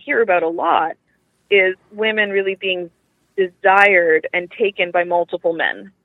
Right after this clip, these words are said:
for example. You know, being that, that subject of desire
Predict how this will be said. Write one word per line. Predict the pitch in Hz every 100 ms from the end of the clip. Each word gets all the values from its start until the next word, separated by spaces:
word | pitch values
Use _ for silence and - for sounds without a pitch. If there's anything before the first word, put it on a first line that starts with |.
| _ _ -
for | -
example. | - - - - - - - _ - -
You | 190
know, | 185
being | 208 202
that, | 190 175 - -
that | 175 -
subject | - 208 202 190
of | 185
desire | 180 180 208 208 185